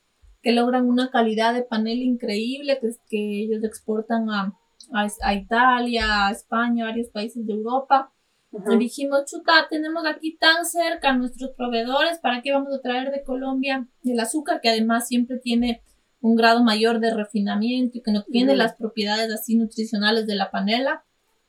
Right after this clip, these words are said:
Speaker 1: Entonces decidimos cambiar a panela. Y nos gustó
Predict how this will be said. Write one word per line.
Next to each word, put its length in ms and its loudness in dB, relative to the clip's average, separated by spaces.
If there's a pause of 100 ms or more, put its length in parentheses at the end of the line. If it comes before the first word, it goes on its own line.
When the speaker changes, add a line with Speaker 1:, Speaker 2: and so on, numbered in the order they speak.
(260)
Speaker 1:
Entonces 240 2 (100)
decidimos 360 -2
cambiar 340 0
a 100 -6
panela. 460 -8 (560)
Y 140 2
nos 200 2
gustó 380 0